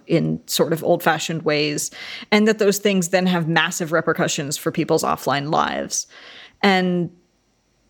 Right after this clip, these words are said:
that's, like, maybe one of the hardest problems I can think of to solve legally. And I'm not totally sure where we go with it.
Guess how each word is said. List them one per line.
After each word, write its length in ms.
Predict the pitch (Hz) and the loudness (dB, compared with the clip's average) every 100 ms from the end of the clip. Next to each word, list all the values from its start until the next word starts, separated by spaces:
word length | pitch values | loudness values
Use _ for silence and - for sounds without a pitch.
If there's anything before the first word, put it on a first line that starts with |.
| _ - | _ 0
that's, 480 | 202 226 - - - | 2 2 -6 -8 -6
like, 280 | 190 214 196 | 2 2 4
maybe 400 | 196 220 233 233 | 4 4 2 0
one 180 | 196 190 | 2 2
of 80 | |
the 80 | 175 | 0
hardest 480 | 165 175 170 170 - | -2 0 2 0 -2
problems 420 | 156 156 165 160 | 0 0 0 0
I 100 | 160 | -2
can 140 | 165 160 | -2 -2
think 240 | 165 165 | -2 0
of 140 | 151 | -2
to 80 | - | -2
solve 380 | - 151 127 180 | -2 0 -2 0
legally. 600 | 147 151 131 127 117 - - - - _ _ | -2 0 0 0 -2 -6 -16 -20 -20 _ _
And 580 | 175 175 165 160 160 156 - _ | 0 2 0 0 -2 -4 -8 _
I'm 80 | 175 | 2
not 300 | 180 208 - | 4 2 -2
totally 440 | - 226 240 240 220 | 0 2 4 4 2
sure 300 | - 214 196 | 2 2 4
where 220 | 190 185 | 4 4
we 100 | 165 | 2
go 220 | 185 185 | 2 2
with 180 | - - | 0 -6
it. 260 | 50 - | -8 -10